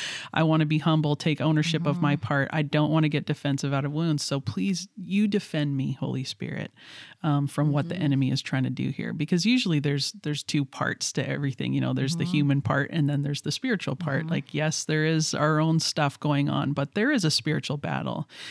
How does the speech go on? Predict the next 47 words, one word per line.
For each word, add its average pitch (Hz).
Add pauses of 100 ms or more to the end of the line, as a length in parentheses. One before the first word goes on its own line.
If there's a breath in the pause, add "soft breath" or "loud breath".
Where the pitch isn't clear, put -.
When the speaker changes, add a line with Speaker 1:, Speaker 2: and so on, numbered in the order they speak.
(380 loud breath)
Speaker 1:
And 151 (420)
I 202
found 220
life 170
in 190
the 160
Spirit 151
really 151
is 147
like 143 (160)
what 165
you 151
said, 143
sister, 151
about 147
not 147
being 143
an 131
orphan, 156
not 135
being 147
orphaned, 170
and 147
really 147
trusting -
in 151
God's 143
promise 147
that 139 (260 loud breath)
he -
was 151
not 147
gonna 151
leave 143
us 147
alone, 151
that 175
he 160
was 147
gonna 143
send 147
the -
advocate 143
to 156
be 143
with 143
us. 208